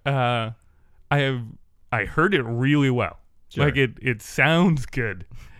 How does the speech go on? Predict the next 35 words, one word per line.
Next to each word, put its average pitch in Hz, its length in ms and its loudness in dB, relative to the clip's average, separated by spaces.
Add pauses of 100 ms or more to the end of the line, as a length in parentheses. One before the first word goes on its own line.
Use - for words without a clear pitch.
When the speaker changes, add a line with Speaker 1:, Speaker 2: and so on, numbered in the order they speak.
(200)
Speaker 1:
and 139 140 2
every 180 220 4
<laughs> 196 100 0
once 190 180 0
in 185 100 0
a 156 60 -4
while 156 340 0
I 120 120 -2
could 120 180 -4
kinda 123 180 -4
make 127 240 -4
out 143 140 -2
who 139 140 -4
was 135 120 -4
on 135 160 -4
the 131 60 -4
screen. 151 460 -6 (440)
Uh, 139 140 -2
but 131 220 -2
for 147 80 -2
the 143 60 -2
most 147 220 -2
part, 123 140 -2
I 123 80 -2
need 123 200 -2
to 120 80 -6
see 123 160 -8
the 117 80 -4
movie 113 260 -2
again 110 300 -4
so 113 160 -4
I 101 60 -4
could 104 140 -6
be 107 100 -6
like, 104 160 -6